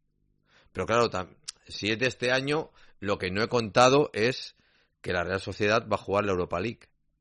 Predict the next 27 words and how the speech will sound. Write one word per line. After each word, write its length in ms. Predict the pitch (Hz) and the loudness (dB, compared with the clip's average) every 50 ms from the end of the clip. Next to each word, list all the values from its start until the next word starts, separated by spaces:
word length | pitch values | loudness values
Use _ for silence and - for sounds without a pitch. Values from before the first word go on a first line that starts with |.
| _ _ _ _ _ _ _ - | _ _ _ _ _ _ _ -18
Y 80 | 85 | -8
por 140 | - 90 87 | -6 -6 -4
lo 40 | 80 | -2
tanto, 220 | - 101 101 117 | -2 -2 0 2
a 40 | 117 | 2
lo 60 | 104 | 2
mejor 260 | 98 92 - 104 101 | 2 0 0 0 0
eso 320 | 107 107 - - 123 127 - - | 0 -2 -2 -2 -2 -2 -4 -6
le 260 | 98 98 98 107 107 | -6 -4 -2 0 0
ha 100 | 113 - | 0 0
permitido 840 | - 117 107 104 104 95 90 - 120 127 127 113 117 135 160 - _ _ _ _ _ _ _ _ _ _ _ _ _ _ _ _ _ _ _ | 0 -2 -2 -4 -6 -8 -8 -6 -4 -4 -2 0 -2 -2 -4 -8 _ _ _ _ _ _ _ _ _ _ _ _ _ _ _ _ _ _ _
abrir 300 | - 87 85 90 101 104 | -8 -6 -4 -4 -2 -2
la 80 | 110 101 | -2 -2
masa 220 | 98 90 - 87 | -4 -6 -6 -6
salarial. 420 | - 90 85 85 90 107 117 107 | -4 -4 -2 -2 0 0 0 0
Es 100 | 104 - | -2 -2
que 80 | - 127 | -4 -4
es 80 | 113 123 | -4 -2
un 180 | 120 117 98 | -4 -4 -2
P 160 | - 123 120 | 0 0 0
D 180 | 117 113 110 117 | 4 4 4 4
F 380 | 123 - - 120 127 160 - _ _ _ _ _ _ _ _ _ _ _ | 4 2 0 -2 -2 -2 -6 _ _ _ _ _ _ _ _ _ _ _
de 180 | - 90 110 104 | -4 -4 -4 -2
setenta 500 | - 117 107 92 107 101 95 87 87 92 | -2 -4 -4 -2 -4 -4 -4 -4 -6 -6
y 80 | 90 | -6
cinco 360 | - - 113 127 - 120 101 | -6 -8 -10 -4 -4 -4 0
páginas. 640 | - 117 113 - - 92 82 80 - - - - - | 0 0 0 0 -6 -12 -14 -14 -18 -20 -20 -20 -20